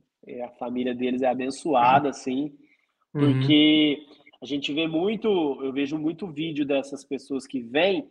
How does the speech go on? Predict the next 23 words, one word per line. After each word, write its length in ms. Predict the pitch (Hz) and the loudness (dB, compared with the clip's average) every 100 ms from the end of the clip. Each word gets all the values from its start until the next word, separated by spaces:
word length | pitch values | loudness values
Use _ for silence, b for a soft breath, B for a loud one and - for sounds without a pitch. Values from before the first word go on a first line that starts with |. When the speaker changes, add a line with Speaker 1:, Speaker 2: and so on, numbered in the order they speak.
| _ _ _ _ _ - | _ _ _ _ _ 0
Speaker 1:
e 180 | 143 139 - | 2 2 -2
que 340 | - 143 139 - - 151 | 0 4 4 2 0 4
passam 1040 | 147 156 151 - - 156 147 147 143 139 | 6 4 0 -8 -10 -4 -4 -4 -6 -8
aqueles 600 | 147 127 - 151 139 - | -8 -10 -6 -4 -2 -6
perrengues 920 | - 156 143 123 165 196 185 139 - | -6 -2 0 0 -2 -2 -4 -8 -10
que 380 | - - 160 160 | -14 -10 -2 2
eles 460 | 156 160 170 156 156 - _ | 4 2 -2 -6 -8 -12 _
evi-, 340 | 160 151 180 _ _ | -2 -2 -4 _ _
nos 320 | 151 139 160 170 | -6 -4 -2 -2
evitaram 520 | 165 185 175 170 160 | -4 0 2 2 2
passar. 400 | 196 196 170 - - _ _ _ - | -2 0 -2 -4 -8 _ _ _ -4
Speaker 2:
Sim. 220 | 135 120 - _ _ _ _ _ _ | -2 -2 -6 _ _ _ _ _ _
Speaker 1:
Então, 760 | 127 123 123 - 135 139 147 156 156 151 139 127 123 - 131 | -8 -6 -6 0 2 4 2 2 0 0 -2 -4 -8 -10 -8
eles 340 | 139 131 135 | -2 -2 -2
cortaram 560 | - 147 139 139 143 139 | 4 6 6 4 4 6
bastante 580 | 143 139 - 156 165 - | 6 6 0 -2 -2 2
caminho 400 | 180 170 170 160 | 2 2 -2 -2
pra 220 | 185 226 | -2 0
nós. 320 | 175 135 127 | 0 0 -2
Nós 340 | 156 - - | -4 -6 -8
somos 240 | - 143 143 | -6 -4 -2
gratos 420 | 139 139 139 135 | 4 4 2 -6
demais. 540 | 123 156 214 135 127 | -6 -4 -4 -6 -8